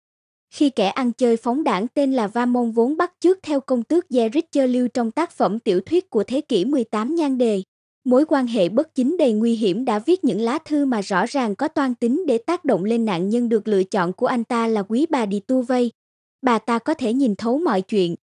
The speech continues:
nhưng khi những lá thư của anh ta thật sự thiêu đốt cõi lòng bà ta bằng cảm xúc nồng nàn thì bà ấy bắt đầu mũi lòng.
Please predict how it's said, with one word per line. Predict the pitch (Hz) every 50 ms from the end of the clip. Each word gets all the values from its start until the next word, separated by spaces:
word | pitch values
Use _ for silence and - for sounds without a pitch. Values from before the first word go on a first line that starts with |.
| _ _
nhưng | 254 262 240
khi | - - 240 226
những | 208 196 175 208
lá | 226 226 262 311
thư | - - 285 269 247
của | - 240 -
anh | 254 247 233
ta | - 247 233 226
thật | 220 - 233 220 -
sự | - - 208 180 185
thiêu | - - 247 240 220
đốt | 233 302 359 - _
cõi | 233 180 196
lòng | 254 285 269 226 208 202
bà | 208 202
ta | - - 226 226
bằng | 226 220 220 208 190
cảm | - 196 175 214
xúc | - - - 349 -
nồng | 359 320 262 220 208
nàn | 214 208 202 190 -
thì | - 214
bà | 196 196 196
ấy | - - 214 220 277
bắt | 294 349 349 - -
đầu | 285 254 214
mũi | 196 185 170 185
lòng. | 262 294 262 214 190 190